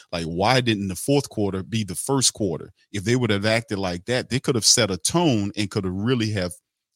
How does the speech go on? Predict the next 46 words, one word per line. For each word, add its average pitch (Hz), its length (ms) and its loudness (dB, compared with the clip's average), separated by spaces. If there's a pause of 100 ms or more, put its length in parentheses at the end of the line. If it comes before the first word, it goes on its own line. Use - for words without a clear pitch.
shaken 123 460 4
up 113 180 2
the 98 100 0
Rams. 90 600 -4 (400)
'Cause 113 140 -2
the 95 100 -2
defense, 107 580 2
if 101 120 -6
the - 80 -4
Saints 135 340 4
have 87 200 -4
done 110 220 -2
that 123 300 0
in 98 120 -4
the 87 60 -4
first 135 360 0
quarter, 135 260 0
defense 117 460 0
would 104 120 -2
have 92 60 -6
fed 110 220 0
off 104 260 0
that 117 180 0
and 98 100 -6
would 95 100 -2
have 90 80 -4
been 95 100 -2
able 92 220 -4
to 90 120 -6 (140)
been 95 260 -2 (220)
fired 110 380 2
up 117 180 -4 (140)
even 110 260 -2
more 113 400 2
to 95 80 -2
go 98 220 -2
after, 98 420 0 (380)
uh, 90 160 0
Matt 101 260 0
Stafford 95 480 0
and 90 100 -6
get 92 120 -4
him 92 120 -2
on 90 120 -4
the 90 80 -8
ground. 95 320 -6